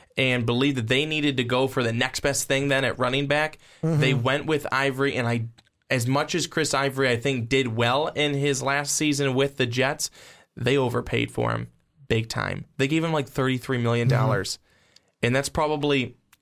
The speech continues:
Speaker 1: twenty-three million dollars too much. I mean, probably about a two-year, three-year, ten million dollar deal probably would have been just fine. But you gave Chris Ivory a lot of money. You invested a lot in him.
Speaker 2: Mm-hmm.
Speaker 1: How do you eat that contract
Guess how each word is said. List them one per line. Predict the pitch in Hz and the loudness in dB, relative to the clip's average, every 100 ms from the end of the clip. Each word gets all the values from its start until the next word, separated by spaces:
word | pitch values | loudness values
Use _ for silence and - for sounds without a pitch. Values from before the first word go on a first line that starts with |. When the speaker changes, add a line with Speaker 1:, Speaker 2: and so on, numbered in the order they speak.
| - | -8
Speaker 1:
twenty-three | - 131 135 139 131 | -2 -2 -2 -2 0
million | 120 117 113 | 2 2 2
dollars | 117 113 113 | 2 0 -2
too | - 113 | -2 0
much. | 110 76 - - _ _ - | 0 -4 -12 -18 _ _ -4
I | 123 | 0
mean, | 123 117 - | 2 0 -2
probably | - 127 127 127 | 0 0 2 2
about | 120 117 | 2 0
a | |
two-year, | 101 - 143 151 156 151 147 147 | -4 0 2 2 2 2 2 0
three-year, | - 135 143 139 135 | -2 -2 2 2 2
ten | 135 - 139 | 0 -2 0
million | 139 135 135 | 2 2 2
dollar | 131 135 | 0 0
deal | 120 139 135 123 - - | 0 2 2 0 -6 -10
probably | - 127 131 | -2 0 2
would | 123 | 2
have | |
been | 123 120 | 0 0
just | 120 117 | -2 -2
fine. | - 175 170 - - - | -2 -2 -2 -6 -14 -6
But | 127 | 0
you | 120 | 0
gave | 123 143 - | 2 -2 0
Chris | 175 165 | -2 0
Ivory | 151 143 143 | 0 0 0
a | 135 | 2
lot | 127 127 | 2 0
of | |
money. | 117 120 117 | 0 -2 -2
You | 127 123 | 0 2
invested | 113 120 135 - 143 | 2 0 -2 -2 0
a | |
lot | 127 123 120 | 2 2 0
in | 120 | -2
him. | 123 120 | -2 2
Speaker 2:
Mm-hmm. | 156 147 143 | 4 4 4
Speaker 1:
How | 143 | 2
do | 175 | 0
you | 160 151 | -2 0
eat | 143 143 | -2 0
that | 131 113 | -2 -2
contract | - 123 123 - 107 101 - | -2 -2 -2 -4 -6 -6 -12